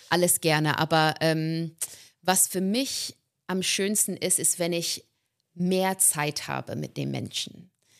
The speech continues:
Das heißt, wenn ich die Möglichkeit habe, eine, sag ich mal, Erlebnis zu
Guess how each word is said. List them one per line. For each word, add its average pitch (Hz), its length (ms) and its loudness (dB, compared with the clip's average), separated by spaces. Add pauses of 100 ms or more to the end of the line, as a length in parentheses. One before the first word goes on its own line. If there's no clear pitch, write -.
(180)
Das 160 200 2
heißt, 165 300 2
wenn 165 120 2
ich 165 140 0
die 165 120 -4
Möglichkeit 180 760 -2
habe, 175 280 -2
eine, 160 480 2 (560)
sag 185 260 2
ich - 140 -2
mal, 202 160 2
Erlebnis 180 920 2
zu 180 260 -2